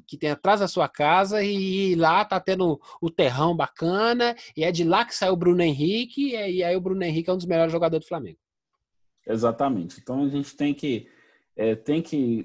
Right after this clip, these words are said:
Speaker 2: daqui a pouco vai começar, a gente vai falar mais de Mineiro, vai falar dos clubes do interior, de vez em quando nós vamos trazer umas pílulazinhas assim, eu andei conversando com alguns clubes do interior já, alguns já tão se estruturando, outros ainda tão naquela fase de montagem, mas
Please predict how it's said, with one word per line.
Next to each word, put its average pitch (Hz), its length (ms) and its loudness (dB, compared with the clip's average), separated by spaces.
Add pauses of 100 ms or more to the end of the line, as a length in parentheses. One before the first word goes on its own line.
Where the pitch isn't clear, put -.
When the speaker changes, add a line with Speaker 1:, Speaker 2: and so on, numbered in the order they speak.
Speaker 2:
daqui 123 240 -2
a 135 80 2
pouco 151 300 -4
vai 143 100 -2
começar, 110 460 -4
a 117 60 0
gente 113 200 -6
vai 123 100 2
falar 113 280 -2
mais 101 220 -4
de 95 100 -8
Mineiro, 110 400 -4
vai 110 100 -2
falar 104 260 -2
dos 98 200 -6
clubes 98 180 -10
do 98 80 -8
interior, 98 440 -2
de 110 100 -10
vez 117 160 -2
em 113 60 -8
quando 131 380 -2
nós 120 200 -4
vamos 135 120 -4
trazer 123 220 0
umas 113 160 0
pílulazinhas 110 800 0
assim, 120 320 -6
eu 127 60 -4
andei 123 160 -2
conversando 113 500 -4
com - 80 -2
alguns 101 280 -6
clubes 98 280 -10
do 101 60 -14
interior 95 460 -8
já, 127 240 -4 (540)
alguns 127 320 -4
já 135 60 -6
tão 123 160 -8
se 120 120 -6
estruturando, 120 760 -4
outros 123 380 -6
ainda 113 320 -4
tão 101 440 -8
naquela 98 360 -8
fase 101 380 -6
de 95 100 -12
montagem, 120 580 -6
mas 127 340 -6